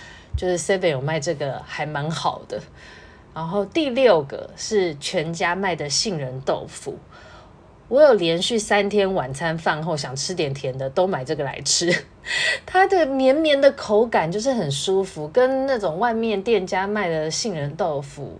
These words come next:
我觉得差不多啊，反正我很爱那个杏仁豆腐，小小的，但就是很适合当饭后小甜点。第七个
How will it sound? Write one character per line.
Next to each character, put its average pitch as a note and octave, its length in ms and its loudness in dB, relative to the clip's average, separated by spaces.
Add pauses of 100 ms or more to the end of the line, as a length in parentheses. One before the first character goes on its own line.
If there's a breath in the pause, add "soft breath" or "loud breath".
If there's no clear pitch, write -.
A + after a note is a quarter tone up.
(140)
我 F#3 160 -4
觉 G#3 140 -2
得 G#3+ 40 0
差 G#3 220 -2
不 G#3 100 0
多 F3+ 240 0
啊， C#3 120 -4
反 E3 180 -4
正 G#3+ 100 -2
我 F3+ 120 0
很 D3+ 120 -8
爱 D3+ 140 -4
那 E3+ 100 -4
个 E3 80 -2
杏 D3+ 220 -4
仁 C3 180 -4
豆 C#3 240 -2
腐， C#3 220 -14 (480 loud breath)
小 G3 300 0
小 C#3+ 320 0
的， C#3 500 -2
但 G3+ 260 -2
就 G3 140 -2
是 F#3 400 -2 (600 loud breath)
很 G3 180 -4
适 C4 220 0
合 G3 100 2
当 F#3 180 -2
饭 G3 240 -2
后 F#3 140 0
小 C#3+ 220 -8
甜 - 240 -12 (120)
点。 E3+ 200 -8 (800 loud breath)
第 C#4+ 160 -2
七 C4 400 -2
个 D#3+ 320 0